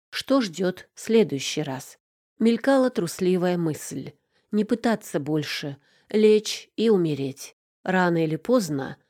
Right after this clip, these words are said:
смерть придет, ведь ничто не длится вечно. В такие минуты я начинал жалеть о несостоявшейся казни, о том, что не погиб сразу, без мучений и боли,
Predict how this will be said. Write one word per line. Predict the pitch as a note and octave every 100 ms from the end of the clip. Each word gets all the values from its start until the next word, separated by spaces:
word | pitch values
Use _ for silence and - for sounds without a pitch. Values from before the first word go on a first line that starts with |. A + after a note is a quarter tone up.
| _
смерть | - A#3+ B3+ A3+ -
придет, | - A3+ G#3+ A#3+ - _ _ _ _
ведь | G#3+ A3
ничто | A3 G3 - B3+
не | A#3+ G3+
длится | D#3+ E3 - F3+
вечно. | E3 G#3 G#3 - - - _ _ _ _
В | -
такие | G3+ G3 G#3 F#3
минуты | F3+ G3 G#3+ G#3
я | F3+ F3
начинал | F3 - F3 E3 D#3+
жалеть | D3+ D#3 F3+ G3+ - _ -
о | F3+
несостоявшейся | F3 - - F3 E3 E3 - E3+ D#3 F#3
казни, | - G#3 G3+ C3+ B2+ - _ _ _
о | G3+
том, | G3+ B3+
что | A#3 -
не | E3+ E3
погиб | E3+ D#3 F#3
сразу, | - G#3 G#3 F3+ C3+ C3+ - _ -
без | F#3+ F3+
мучений | F3 E3+ - F#3+ F3 F3 E3
и | - F#3+
боли, | D#3+ G#3 F3 C3+ A#2